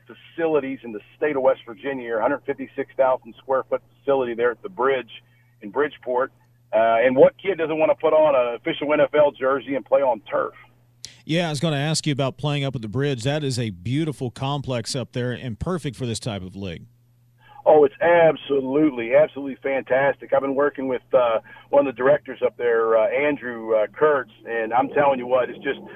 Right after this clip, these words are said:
Speaker 1: great organization. It's, it's ran very well so far, what we've seen, and, uh,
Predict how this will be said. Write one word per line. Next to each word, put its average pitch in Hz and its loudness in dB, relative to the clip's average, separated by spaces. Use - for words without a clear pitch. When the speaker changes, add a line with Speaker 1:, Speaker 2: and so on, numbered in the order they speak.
Speaker 1:
great 160 0
organization. 143 -2
It's, 120 -10
it's 113 -12
ran 143 0
very 143 0
well 135 2
so 147 -6
far, 147 2
what 131 -4
we've 117 -16
seen, 147 0
and, 113 -4
uh, 110 2